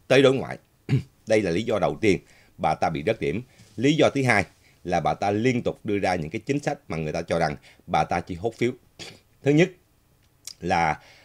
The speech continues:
bà ta đòi giảm thuế theo kiểu của ông Trump. Tín dụng thuế là một cái hình thức bắt chước ông Trump. Thứ hai là bà ta đưa ra những cái chính sách để vuốt ve những cái cộng đồng.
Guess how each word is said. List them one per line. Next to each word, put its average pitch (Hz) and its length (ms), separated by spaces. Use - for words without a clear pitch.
bà 80 140
ta 98 220
đòi 82 240
giảm 87 200
thuế 117 220
theo 110 140
kiểu 85 120
của 98 100
ông - 100
Trump. 82 180
Tín 165 180
dụng 82 220
thuế 110 220
là 82 160
một 80 180
cái 113 100
hình 80 80
thức - 160
bắt - 280
chước 165 160
ông 82 160
Trump. 80 160
Thứ 135 140
hai 117 300
là 87 120
bà 78 100
ta 101 140
đưa 107 160
ra 101 120
những 87 160
cái 117 120
chính 139 200
sách 143 180
để 85 140
vuốt 143 300
ve 101 240
những 101 280
cái 151 100
cộng 82 220
đồng. 73 140